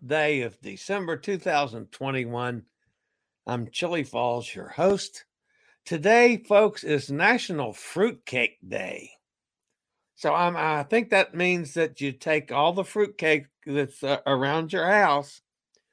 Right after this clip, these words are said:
and you put it into a box and you put it in a closet and it stays there till next year on December first.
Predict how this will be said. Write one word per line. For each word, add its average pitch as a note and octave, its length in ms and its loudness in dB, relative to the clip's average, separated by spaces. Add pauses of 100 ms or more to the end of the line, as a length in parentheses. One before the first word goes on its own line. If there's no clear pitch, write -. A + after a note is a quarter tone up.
(360)
and C#3+ 180 0
you C3+ 80 0
put F#3 300 4
it F#3 140 2
into F3+ 400 0
a D3 80 2
box D3 760 2 (400)
and C#3 240 0
you C3+ 80 -2
put F#3 300 2
it F3+ 140 0
in F#3 160 0
a E3+ 40 2
closet E3+ 680 2 (500)
and C#3+ 160 -2
it B2+ 140 -8
stays F3+ 500 2
there E3+ 220 0
till D#3 220 -6
next E3+ 420 -2
year E3 180 2
on D3+ 240 -2
December D#3 560 -4
first. F3 460 0